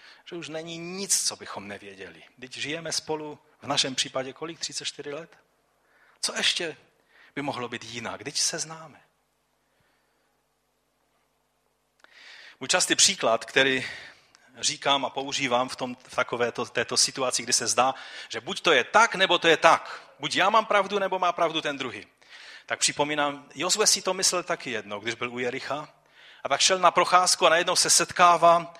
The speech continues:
s vůdcem vojska. Nevěděl přesně, kam patří, protože podle uniformy to moc nešlo poznat. A tak říká, „Jsi od nás,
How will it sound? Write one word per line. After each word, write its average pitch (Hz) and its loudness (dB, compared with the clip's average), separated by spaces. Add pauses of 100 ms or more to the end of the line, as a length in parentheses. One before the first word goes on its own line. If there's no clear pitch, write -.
(260)
s 123 0
vůdcem 156 0 (580)
vojska. - 2 (440)
Nevěděl 170 4
přesně, 147 2 (160)
kam 156 2
patří, 165 0
protože 135 -2
podle 135 2
uniformy 139 0 (440)
to 127 -6
moc 127 -2
nešlo 120 -2
poznat. 92 -8 (1040)
A - -6
tak 151 4
říká, 170 4
„Jsi 170 6
od 185 0
nás, 180 0